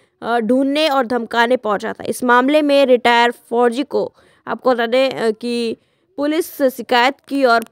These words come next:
पुलिस ने जांच के आदेश दिए हैं। वहीं जा-, चाय की दुकान के आसपास लोगों का कहना है कि फौजी अक्सर अपना रिवॉल्वर लेकर इसी तरह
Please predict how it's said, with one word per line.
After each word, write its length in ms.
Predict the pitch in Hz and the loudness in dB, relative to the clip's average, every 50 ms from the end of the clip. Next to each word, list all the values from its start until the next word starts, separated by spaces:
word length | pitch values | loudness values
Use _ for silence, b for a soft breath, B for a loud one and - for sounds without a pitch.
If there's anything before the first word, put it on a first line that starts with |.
| _ _ _ 240 _ _ | _ _ _ -20 _ _
पुलिस 380 | 262 269 294 311 370 311 - _ | -4 -2 0 -2 -2 -4 -6 _
ने 200 | - 240 214 - 240 233 | -6 -4 -4 -4 -8 -12
जांच 440 | 226 196 202 254 254 254 254 - - | -12 0 2 4 4 4 2 0 -4
के 140 | - 240 214 | -4 -2 0
आदेश 320 | 208 214 214 254 254 262 | 0 4 6 6 6 6
दिए 260 | 214 247 269 277 277 | 2 -4 -2 -2 0
हैं। 220 | 294 277 262 262 269 | 0 0 0 0 0
वहीं 300 | 269 254 240 240 247 208 | 0 0 0 0 0 0
जा-, 540 | 220 240 233 233 202 - - _ - 214 208 - | 0 0 0 0 -2 -6 -8 _ -14 -14 -8 -4
चाय 240 | 277 247 240 254 | -2 0 0 0
की 120 | 254 285 285 | 0 -2 -4
दुकान 420 | 220 240 - 240 240 247 254 269 | -4 -4 -2 0 2 2 2 0
के 200 | 254 - 240 226 | -2 -4 -4 -2
आसपास 500 | 226 226 233 233 - _ 240 240 254 247 - | -2 -2 -6 -6 -10 _ -12 -12 -12 -12 -6
लोगों 320 | 226 226 226 240 262 311 | 2 2 4 4 4 2
का 80 | 294 294 | 2 -2
कहना 320 | 233 254 254 247 233 240 | -2 -2 -2 0 0 0
है 180 | 233 233 220 226 | 0 0 0 -2
कि 140 | 226 254 247 | -2 -4 -6
फौजी 400 | - - 220 220 220 214 240 247 | -2 0 2 2 2 2 2 2
अक्सर 380 | 240 254 - - - 294 247 | 2 0 -4 -4 -2 0 2
अपना 300 | 240 240 - - 226 220 | 2 0 -2 -4 -4 -2
रिवॉल्वर 460 | 220 214 226 202 220 233 226 233 240 226 | 0 0 0 0 0 0 0 0 0 0
लेकर 320 | 220 226 247 247 - 208 | 0 0 -2 0 0 -2
इसी 260 | 202 220 226 - 285 | -2 -2 0 -2 -6
तरह 360 | 262 - 254 240 226 214 202 | -4 -4 -6 -4 -4 -4 -6